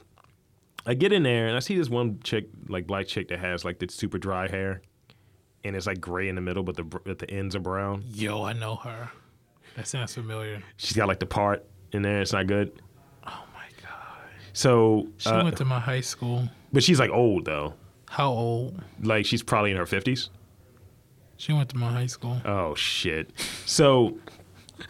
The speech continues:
Speaker 1: and she's super <laughs> Bible thumpy and shit.
Speaker 2: Yeah.
Speaker 1: So she's sitting there and she's talking about, you know, uh, fellowship and all of this.
Speaker 2: Oh, Lord.
Speaker 1: My God. So I get there half an hour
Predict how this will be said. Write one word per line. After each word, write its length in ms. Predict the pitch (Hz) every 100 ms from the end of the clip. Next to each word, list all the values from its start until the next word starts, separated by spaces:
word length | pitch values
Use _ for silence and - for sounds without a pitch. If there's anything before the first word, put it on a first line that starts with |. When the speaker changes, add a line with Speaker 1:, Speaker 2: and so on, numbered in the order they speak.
| -
Speaker 1:
and 100 | 127
she's 200 | 165 -
super 300 | 147 139 135
<laughs> 0 |
Bible 580 | 120 113 110 117 131 123
thumpy 320 | 131 127 135
and 100 | 135
shit. 380 | - 143 143 -
Speaker 2:
Yeah. 540 | 151 135 135 131 131 131
Speaker 1:
So 360 | - 139 127
she's 220 | 120 139
sitting 140 | 151 135
there 80 | 127
and 80 | 120
she's 100 | 120
talking 260 | 127 113
about, 440 | 113 107 107 104 -
you 80 | 107
know, 500 | 101 98 98 98 90
uh, 720 | 92 92 92 82 82 85 -
fellowship 640 | - 131 135 123 151 135
and 80 | 131
all 180 | 135 135
of 60 | 131
this. 400 | 135 135 - - - -
Speaker 2:
Oh, 140 | 180 175
Lord. 640 | 127 123 127 135 143 139
Speaker 1:
My 100 | 131
God. 320 | 117 139 117 - - - -
So 460 | - 135 123 117 - -
I 100 | 135
get 200 | 139 180
there 220 | 180 139
half 280 | 113 156 180
an 60 | 165
hour 220 | 143